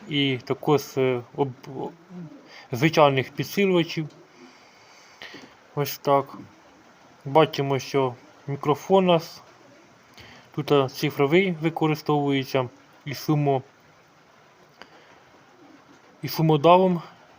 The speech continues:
Так, е, длина його праці двадцять метрів, але на самому ділі десять метрів і не більше.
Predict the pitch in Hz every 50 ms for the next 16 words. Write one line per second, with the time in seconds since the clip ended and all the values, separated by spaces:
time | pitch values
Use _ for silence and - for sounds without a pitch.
0 | _ _ - - 156 165 175 170 - - - - - - 143 139 139 139 135 135
1 | 135 131 131 127 127 127 131 127 - - _ - - _ _ _ _ _ _ -
2 | - - - _ _ _ _ _ _ _ _ _ _ _ _ - - - - -
3 | _ - - 139 135 143 160 165 165 156 147 139 131 143 139 131 135 - - _
4 | _ _ - - 151 143 139 135 - - 135 127 - 143 143 139 - 139 123 -
5 | - - 147 160 170 165 - 160 170 160 - - - - 143 139 139 147 143 139
6 | 131 - - _ _ _ _ _ - 139 131 - 151 147 143 139 139 139 135 127
7 | 143 135 135 127 117 - _ - 139 131 120 160 156 - 156 143 - - 139 139
8 | 135 - 135 135 151 147 143 139 135 131 139 165 175 - - - 185